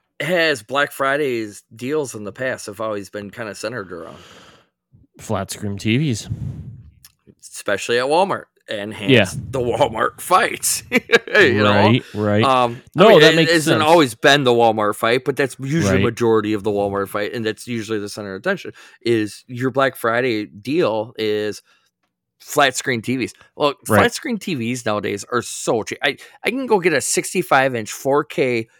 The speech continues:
Speaker 1: T L C Roku T V, which is majority of my house,
Speaker 2: <sighs>
Speaker 1: for two, three hundred bucks. That's not much
Speaker 2: See,
Speaker 1: nowadays.
Speaker 2: see, here's
Speaker 1: That's
Speaker 2: the
Speaker 1: not
Speaker 2: thing.
Speaker 1: much.
Speaker 2: No, but here's the, th-, all right.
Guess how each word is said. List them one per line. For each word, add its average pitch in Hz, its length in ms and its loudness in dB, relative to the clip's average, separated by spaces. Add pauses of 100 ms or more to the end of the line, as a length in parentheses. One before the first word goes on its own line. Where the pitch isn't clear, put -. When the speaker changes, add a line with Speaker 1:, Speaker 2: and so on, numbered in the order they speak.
(260)
Speaker 1:
T 214 200 0
L 175 180 6
C 156 220 -2
Roku 131 640 4
T 117 240 -4
V, 98 200 -2
which 113 220 -4
is 110 160 -6
majority 113 540 2
of 95 120 -4
my 101 140 -2
house, 120 360 0 (120)
Speaker 2:
<sighs> - 140 -20
Speaker 1:
for 170 400 4 (260)
two, 165 260 2
three 147 220 0
hundred 135 200 2
bucks. 104 400 0 (540)
That's - 220 -2
not - 260 0
much 101 200 -2
Speaker 2:
See, - 200 -4
Speaker 1:
nowadays. 110 500 -2 (1600)
Speaker 2:
see, 185 220 -6
here's 240 180 0
Speaker 1:
That's 403 140 4
Speaker 2:
the 135 60 2
Speaker 1:
not 202 120 6
Speaker 2:
thing. 117 100 2
Speaker 1:
much. 156 320 -2 (1120)
Speaker 2:
No, 113 500 4
but 98 140 2
here's 185 360 2
the, - 120 -2
th-, - 100 -14 (440)
all 98 100 0
right. 95 160 2